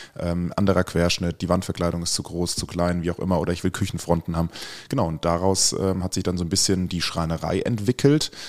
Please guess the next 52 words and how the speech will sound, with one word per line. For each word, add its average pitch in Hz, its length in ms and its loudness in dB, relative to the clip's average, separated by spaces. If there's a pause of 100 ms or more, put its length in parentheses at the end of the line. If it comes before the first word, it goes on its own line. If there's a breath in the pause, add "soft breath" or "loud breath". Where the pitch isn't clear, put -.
(140)
und 87 80 -4
dann 85 140 0
haben 98 100 0
wir 92 100 0
angefangen, 101 720 0
ähm, 95 280 0
eben 95 260 0
nicht 101 220 2
nur 98 100 4
den 87 100 0
klassischen 85 480 -2
Online-Handel 87 840 -2
zu - 140 2
machen, 123 320 0
sondern 87 480 0
eben 98 260 -4
halt 95 240 0
auch 98 240 2 (260 loud breath)
das 85 140 0
Produkt, - 560 2
äh, 95 240 4
noch 90 160 0
eine 92 80 -4
tiefere 82 400 0
Wertschätzung 113 520 -2
zu 113 120 0
geben 120 260 0
oder 82 200 -2
Wertschöpfung - 480 0
zu 117 80 0
geben, 107 180 0
so 90 80 2
rum, 113 160 0 (320 loud breath)
und 95 180 -2
haben 101 140 2
dann 98 80 4
am-, 92 120 0 (200)
wirklich 104 220 0
angefangen, 104 600 2
äh, 98 160 2
aus - 120 -2
diesen 98 180 -2
Produkten 101 560 0
Möbeln 107 240 6
zu 95 120 -2
bauen, 98 420 2
äh, - 140 0
Unikate 95 440 2
zu 90 140 -4
bauen 92 260 4
und 85 320 -6
genau. 92 220 -8